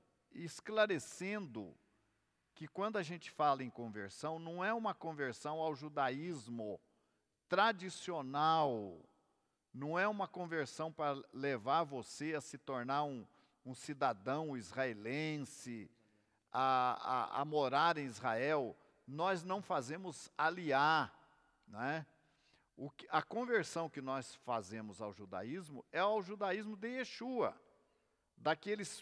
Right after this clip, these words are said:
primeiros seguidores de Yeshua, que começou ali com João Batista. João Batista introduz Yeshua como Cordeiro de Deus, e ali se forma uma grande congregação, não é? No,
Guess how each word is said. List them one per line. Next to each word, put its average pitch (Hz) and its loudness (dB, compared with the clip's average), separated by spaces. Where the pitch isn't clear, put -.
primeiros 190 0
seguidores 147 -6
de 127 -8
Yeshua, 175 -4
que - -20
começou 151 -2
ali 139 0
com 131 -8
João 127 -6
Batista. 156 -4
João 143 -4
Batista 143 -4
introduz 127 -6
Yeshua 143 -6
como 131 -10
Cordeiro 123 -6
de 170 -6
Deus, 170 -4
e - 0
ali 240 0
se 233 -6
forma 208 4
uma 196 -2
grande 170 -2
congregação, 180 -2
não 107 -4
é? 139 2
No, 104 -8